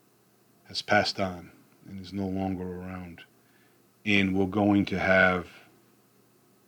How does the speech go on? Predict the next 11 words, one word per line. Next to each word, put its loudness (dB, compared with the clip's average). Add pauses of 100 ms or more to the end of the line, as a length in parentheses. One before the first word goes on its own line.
(720)
a -2
ceremony 2 (2250)
in 0 (500)
the, -2 (1600)
um, -16 (920)
mid-afternoon. 0 (1400)
And -4
there 0
was 0
a -2
coffin 0